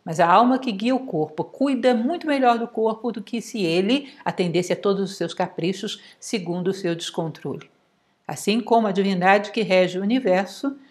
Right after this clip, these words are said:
conduz de maneira muito melhor do que se esse universo estivesse solto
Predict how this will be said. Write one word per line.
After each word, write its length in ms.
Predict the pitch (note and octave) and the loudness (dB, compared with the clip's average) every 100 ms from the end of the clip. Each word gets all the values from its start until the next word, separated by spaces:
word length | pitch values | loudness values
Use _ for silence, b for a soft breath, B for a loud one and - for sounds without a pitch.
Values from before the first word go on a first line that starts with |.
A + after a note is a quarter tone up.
| B | B
conduz 400 | G3 F3 F#3+ G#3 | -2 0 2 2
de 80 | G3 | 2
maneira 400 | F3+ F3 F3+ F3+ | 0 2 2 4
muito 640 | F3 F3+ G#3 C4+ D#4 D4+ | 2 0 4 4 4 0
melhor 420 | D4 C#4+ A3 G3+ | 0 2 4 4
do 100 | G#3 | 2
que 160 | A3+ B3 | -4 -4
se 180 | A#3 A3 | -4 -2
esse 340 | G#3 B3 B3+ | 2 0 0
universo 520 | G#3 F#3+ E3+ F3 F3+ | -2 0 2 0 0
estivesse 480 | F#3+ - F#3+ F3 F3 | -4 -6 -2 -2 -2
solto 640 | G3 - G3+ G3+ G3+ A#3 | -8 -2 0 0 -2 -6